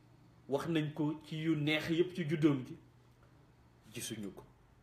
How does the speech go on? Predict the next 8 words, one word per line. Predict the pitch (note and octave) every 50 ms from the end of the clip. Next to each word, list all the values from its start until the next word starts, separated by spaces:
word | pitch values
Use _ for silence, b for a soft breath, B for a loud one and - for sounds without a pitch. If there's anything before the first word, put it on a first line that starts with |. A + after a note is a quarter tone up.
| - - b b b b b b b b b - -
Waaye | A#2+ C3+ D3+ D#3+ E3+ F3+ F3+ F3
yi | E3 E3 E3 F3+ F3+ F3+ -
tamit | - F3 D3+ D3+ D3+ D3+ D3+ - -
waare | D#3+ C#3+ C3 D3+ D#3 E3 E3 E3+ E3+ E3+ E3 D#3 C#3+
gi | C#3 E3+
nga | F3 F3+ E3
xam | - - E3+ D#3+ D#3+ D3+
ne | D3 D3 F3+